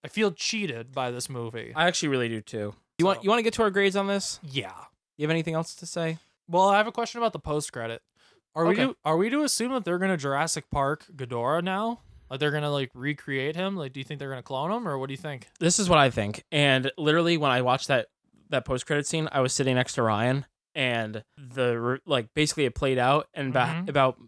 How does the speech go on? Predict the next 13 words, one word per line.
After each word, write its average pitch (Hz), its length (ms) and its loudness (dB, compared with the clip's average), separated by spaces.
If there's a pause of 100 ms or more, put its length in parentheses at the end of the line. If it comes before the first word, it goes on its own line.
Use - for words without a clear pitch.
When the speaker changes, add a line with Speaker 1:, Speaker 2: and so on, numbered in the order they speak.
(300)
Speaker 2:
three 220 140 -2
quarters 202 280 4
way 175 120 4
through 170 240 2
that 165 140 4
post 156 220 2
credit 131 240 0
scene, 127 160 -4
I 135 140 2
said 135 180 2
out 131 140 6
loud, 123 340 2 (260)
"Oh, 131 460 4